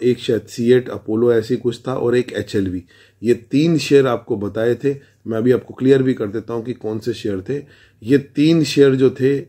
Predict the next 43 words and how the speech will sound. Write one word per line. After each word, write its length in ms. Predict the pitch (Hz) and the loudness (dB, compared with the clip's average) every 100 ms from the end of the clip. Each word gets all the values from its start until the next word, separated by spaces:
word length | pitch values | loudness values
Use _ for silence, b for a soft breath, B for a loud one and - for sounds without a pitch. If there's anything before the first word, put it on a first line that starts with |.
| _ _ _ 110 | _ _ _ 0
ये 160 | 135 | 4
मैंने 260 | 139 135 139 | 4 6 4
जो 140 | 139 | 4
आपको 260 | 123 - 117 | 2 0 -4
बताए 420 | 110 98 113 123 | -4 -4 -6 -6
थे, 160 | 107 139 | -2 -2
ये 640 | 120 117 135 139 139 - _ 90 | -2 0 2 2 -2 -10 _ -20
दि-, 400 | 92 107 131 131 | -12 2 4 4
जनवरी 640 | 113 110 135 147 151 170 196 - | -6 0 4 6 6 4 0 0
एंड 240 | 143 151 | 2 4
के 120 | 135 131 | 4 6
लिए 160 | 131 | 6
बताए 360 | 113 104 90 87 | 4 0 -6 -8
थे 160 | 98 | -10
कि 160 | 95 - | -14 -8
आप 200 | 107 117 | -8 -4
जनवरी 320 | 120 120 127 | -2 0 2
एंड 180 | 127 110 | 0 2
के 60 | 123 | 2
लिए 100 | 120 | 2
ले 200 | 117 117 | 2 0
सकते 380 | 113 - 117 | -2 -6 -8
हैं। 140 | 135 139 b b b _ | -8 -10 b b b _
और 300 | 135 156 - _ - | 2 2 -2 _ -18
जनवरी, 500 | 104 127 139 143 160 | -2 2 4 4 4
अभी 200 | 151 143 | 4 4
फरवरी 380 | 139 123 120 135 | 4 2 2 2
की 140 | 139 135 | 0 -4
स्टार्टिंग 480 | - 110 110 135 | -4 -4 -2 0
आई 180 | 117 113 | 0 0
है, 200 | 127 139 b b b - | -2 -4 b b b -2
तो 60 | 135 | 0
आप 200 | 131 127 | 0 2
ये 200 | 135 147 | 2 4
देखिए 300 | 117 113 127 | 2 2 -2
कि 140 | 139 | -4
इन 220 | 143 147 | -2 -2
स्टॉक 420 | 139 - 113 110 | -2 -4 -4 -4
ने 120 | 135 135 | -6 -6
क्या 280 | - 127 120 | -2 0 2
रिटर्न 420 | 113 113 117 107 | 0 -2 -4 -2
दी 200 | 101 95 | -2 -2
है। 280 | 104 110 | -4 -4